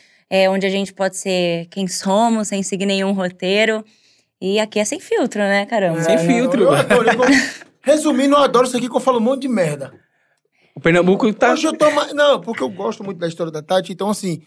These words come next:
Speaker 3: tem um conteúdo, antes de eu começar as merdas, tem um conteúdo bacana que eu mesmo, é,
Speaker 2: Curioso.
Speaker 3: tô curioso, porque, ó, da Pararatibum pra cá faz quanto tempo, mais ou menos?
Speaker 1: Ixi, Pararatibum foi em dois mil e quinze.
Speaker 3: Ó, mano, porra, tamo
Speaker 2: Sete anos,
Speaker 3: indo
Speaker 2: quase.
Speaker 3: pra dois mil e vinte e dois. Tem gente que conhece, tipo, a,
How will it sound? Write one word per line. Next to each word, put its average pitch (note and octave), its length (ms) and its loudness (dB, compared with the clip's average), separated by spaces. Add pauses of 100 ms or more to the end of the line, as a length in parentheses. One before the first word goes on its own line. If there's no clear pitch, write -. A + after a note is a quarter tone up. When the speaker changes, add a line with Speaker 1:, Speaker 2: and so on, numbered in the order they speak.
(560)
Speaker 3:
tem A#3+ 80 2
um C4+ 80 2
conteúdo, B3 440 0
antes D4+ 180 2
de - 60 -4
eu - 20 -2
começar A3 360 0
as F3 120 0
merdas, A3+ 320 2
tem B3+ 80 2
um C4 80 0
conteúdo A#3+ 400 0
bacana A#3 340 0
que A#3+ 140 -2
eu D4+ 100 4
mesmo, A3 540 2
é, E3 220 2 (300)
Speaker 2:
Curioso. D3 360 2
Speaker 3:
tô C3 60 -2
curioso, B3 360 0
porque, A#3+ 240 -6
ó, F3+ 120 2
da A#3 120 0
Pararatibum B3 540 0
pra F#3+ 160 0
cá A3 180 0
faz - 160 -6
quanto C4+ 180 -4
tempo, F3+ 220 -2
mais D#3 160 -6
ou E3 60 -2
menos? C#3+ 260 -10 (640)
Speaker 1:
Ixi, G#3 220 -6
Pararatibum F#3+ 640 0
foi G#3+ 140 -2
em G#3 40 0
dois G3+ 140 0
mil G#3+ 120 0
e B3 40 -6
quinze. F#3 540 -6
Speaker 3:
Ó, G3 240 4
mano, B2+ 200 -14 (320)
porra, D#3+ 240 -8
tamo - 140 -10
Speaker 2:
Sete D3+ 320 0
anos, C3+ 240 -4
Speaker 3:
indo F3+ 100 -2
Speaker 2:
quase. A#2+ 120 -2
Speaker 3:
pra F#3+ 100 0
dois F#3+ 220 2
mil F#3 160 2
e - 20 -2
vinte G3 200 -2
e G#3 40 -4
dois. E3+ 300 0 (440)
Tem C4 240 2
gente G3+ 480 0
que A3 200 -2
conhece, B3+ 720 0
tipo, G#3+ 220 -6
a, F3 140 0